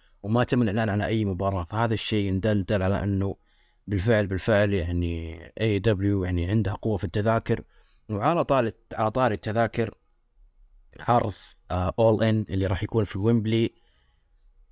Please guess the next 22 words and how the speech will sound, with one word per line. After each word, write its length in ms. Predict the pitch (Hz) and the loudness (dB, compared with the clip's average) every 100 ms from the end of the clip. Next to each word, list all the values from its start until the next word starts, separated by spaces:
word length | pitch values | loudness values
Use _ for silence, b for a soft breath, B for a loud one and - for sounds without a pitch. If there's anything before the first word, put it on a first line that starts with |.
| _ - | _ -2
يعني 840 | 101 92 95 98 98 98 95 - | 0 2 2 2 0 0 -2 -2
العرض 340 | 92 110 123 110 | -2 0 0 0
اللي 200 | 107 113 | 0 0
أنا 80 | |
الصراحة 440 | 107 - 107 104 95 | -2 0 0 2 0
قلت 360 | 104 110 95 | 0 0 -2
فيه 240 | - 113 107 | -4 0 2
يعني 260 | 92 92 | 2 2
مع 180 | 90 90 | 2 0
حلقتي 420 | 90 104 - - 92 | -2 -4 -4 -4 -2
مع 220 | 85 - | -2 -4
خروج 220 | 101 95 | -2 -2
قبل 200 | - 95 | -2 -2
السحور 380 | 92 95 104 92 | -2 -2 0 0
مع 120 | 87 | -2
أبو 140 | 87 | 0
يحيى 320 | 104 101 98 98 | 0 0 -2 -6
إنه 340 | - 101 95 | -4 -2 0
ممكن 300 | 117 120 110 | 0 0 -2
يجيبون 300 | 98 110 113 | -2 -2 -2
ثلاثين 460 | 107 101 113 104 - | -2 -2 -2 -2 0
ألف، 440 | 107 107 - | -2 -2 -6